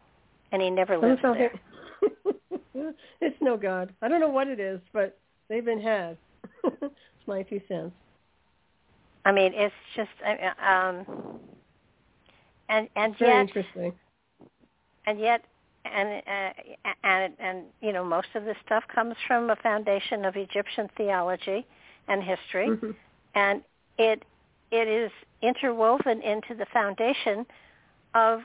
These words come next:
Speaker 1: Christianity.
Speaker 2: Right. Yeah. Well, what if it's just a ritual? What if it's just a representation of a ritual? That's what it sounds like, you know, where you're setting the atmosphere condition for a specific ceremony with intent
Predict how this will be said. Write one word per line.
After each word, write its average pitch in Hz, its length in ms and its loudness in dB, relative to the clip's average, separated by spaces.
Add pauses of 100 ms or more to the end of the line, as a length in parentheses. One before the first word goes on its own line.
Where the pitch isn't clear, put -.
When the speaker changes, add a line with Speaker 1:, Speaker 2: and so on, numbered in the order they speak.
Speaker 1:
Christianity. 277 760 -6 (1000)
Speaker 2:
Right. 214 300 6 (280)
Yeah. 214 140 6 (280)
Well, 269 100 4
what 381 80 6
if 427 80 2
it's - 120 0
just 311 160 0
a 262 60 2
ritual? 208 560 0
What 247 120 0
if 311 100 -4
it's 311 140 -4
just 269 160 -4
a 233 40 -8
representation 214 540 2
of 190 80 -2
a 185 60 0
ritual? 180 520 0 (240)
That's - 120 0
what 330 100 6
it 208 120 -2
sounds 233 280 0
like, 185 240 -4
you 196 60 -4
know, 190 120 -2
where 190 80 -4
you're 185 220 -6
setting 202 240 0
the 190 80 0
atmosphere 196 320 -8
condition 185 480 -4
for 190 240 -2
a 180 100 -8
specific 262 460 -2
ceremony 196 560 4 (560)
with 214 160 4
intent 214 400 0